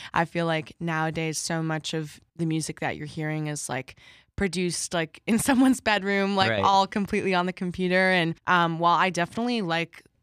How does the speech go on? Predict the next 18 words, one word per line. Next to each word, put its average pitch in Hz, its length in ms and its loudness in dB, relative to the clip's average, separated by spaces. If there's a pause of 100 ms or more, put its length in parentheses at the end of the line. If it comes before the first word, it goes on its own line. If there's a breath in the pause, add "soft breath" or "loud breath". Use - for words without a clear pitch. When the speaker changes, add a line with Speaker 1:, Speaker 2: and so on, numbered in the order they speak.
Speaker 1:
a 170 80 2
lot 156 160 2
of 151 60 -6
that 151 180 -6
stuff - 320 -8
too, 165 440 -2 (120)
my 170 220 0
personal 160 320 0
preference 147 360 -2
is - 120 -2
kind 151 180 0
of, 147 120 -2
like, 147 120 -4
a 143 60 -6
combination 143 640 -2
of 156 100 -8
both. - 400 -6
So - 320 -2